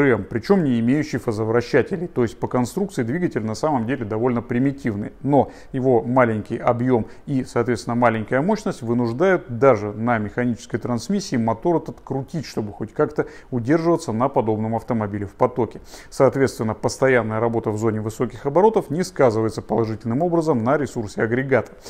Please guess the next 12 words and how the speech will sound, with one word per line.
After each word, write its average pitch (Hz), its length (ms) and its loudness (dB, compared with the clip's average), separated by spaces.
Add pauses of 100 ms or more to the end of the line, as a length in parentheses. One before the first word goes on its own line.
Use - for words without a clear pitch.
(220)
Поэтому 120 460 2 (240)
более 120 520 6 (100)
двухсот 127 440 0
сорока-двухсот 117 840 2
пятидесяти 113 420 -4
тысяч 110 320 -8
километров 170 540 0
подобный 123 160 2 (240)
двигатель 180 540 0 (180)
может 123 300 2
отходить 123 420 -2 (260)
только 156 380 6